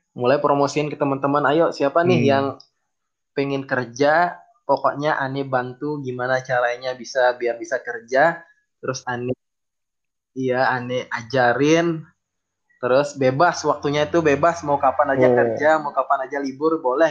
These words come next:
Speaker 1: gitu. Karena tipe anak muda itu, Ja, nggak, nggak boleh diatur gitu,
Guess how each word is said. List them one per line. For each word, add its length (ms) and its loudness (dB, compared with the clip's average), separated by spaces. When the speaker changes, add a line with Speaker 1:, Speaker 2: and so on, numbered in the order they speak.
Speaker 1:
gitu. 160 -16
Karena 220 -2
tipe 280 -12
anak 180 0
muda 320 0
itu, 240 0
Ja, 160 4
nggak, 160 -2
nggak 200 2
boleh 240 2
diatur 400 2
gitu, 400 0